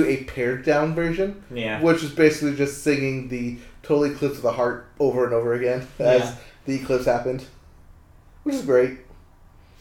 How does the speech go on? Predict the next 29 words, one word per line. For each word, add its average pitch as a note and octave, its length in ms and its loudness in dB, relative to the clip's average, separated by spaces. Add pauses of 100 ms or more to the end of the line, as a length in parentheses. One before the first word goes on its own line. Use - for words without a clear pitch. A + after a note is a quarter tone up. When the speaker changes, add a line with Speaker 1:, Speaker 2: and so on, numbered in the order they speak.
(520)
Speaker 1:
I - 20 -12
kinda F3+ 300 6
wish D3+ 100 0
I D3 100 4
would, C3+ 220 -2
I C3 100 6
would C3+ 100 2
have C3 100 -4
been C3 120 0
a A#2 80 0
part G#2+ 220 -2
of A2 120 -2
that, G#2+ 340 0
now A#2 80 -2
that A2+ 140 2
I A2+ 60 -2
think A2 160 -6
about G#2+ 220 2
it. A#2 280 0
Speaker 2:
<laughs> G3 800 2 (880)
Too D#3 120 -6
late E3+ 200 -4
now. G3 480 0 (300)
Speaker 1:
Yeah. C3+ 200 -4 (1400)
And F3 200 2
moving G#3 280 4
on C#3 500 4 (260)
real C3 220 0
quickly, A#3 520 0